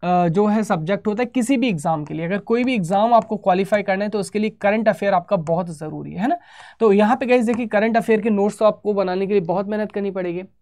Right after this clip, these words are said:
अब देखिए, ये मेहनत आपका टाइम भी लेगी। अगर यहाँ पे स्मार्ट स्ट्रेटजी वे में सब कुछ करा दिया जाए तो,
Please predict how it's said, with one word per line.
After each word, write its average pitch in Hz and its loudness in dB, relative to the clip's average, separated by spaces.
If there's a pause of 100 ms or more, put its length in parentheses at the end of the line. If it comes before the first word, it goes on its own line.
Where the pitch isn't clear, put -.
(160)
अब 214 2
देखिए, 240 0
ये 247 2
मेहनत 208 -2 (100)
आपका 175 -4
टाइम 180 -2
भी 233 2
लेगी। 208 0 (380)
अगर 285 4
यहाँ 285 0
पे 285 -2
स्मार्ट 220 -2
स्ट्रेटजी 233 0
वे 233 -2
में 240 -4
सब 226 -6
कुछ 220 -8
करा 214 -2
दिया 220 -4
जाए 214 -2
तो, 247 -6